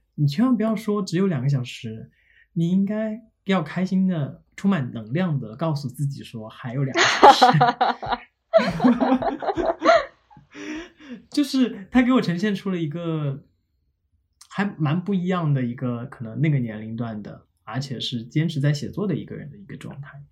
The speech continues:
他有跟我说两件事，第一件事情他说重要的就是一定要去做，就是不要只是想。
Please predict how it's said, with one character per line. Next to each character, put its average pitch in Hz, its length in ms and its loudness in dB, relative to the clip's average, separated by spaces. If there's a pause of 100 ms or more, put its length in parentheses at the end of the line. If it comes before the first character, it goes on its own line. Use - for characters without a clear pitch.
(420)
他 220 120 4
有 180 160 4
跟 175 240 4
我 151 80 4
说 156 140 0
两 120 160 2
件 117 120 -4
事， 127 120 -4
第 127 180 2
一 - 20 2
件 143 140 4
事 - 60 -4
情 123 100 -4
他 120 100 -4
说 120 280 -6 (360)
重 160 160 2
要 135 140 6
的 117 60 -2
就 120 100 -2
是 113 320 -4
一 113 80 -4
定 127 100 0
要 123 100 -2
去 123 160 -10
做， - 320 -4 (300)
就 131 140 -4
是 117 180 -6 (360)
不 139 80 -4
要 120 120 -2
只 - 140 -10
是 - 120 -8
想。 - 380 -8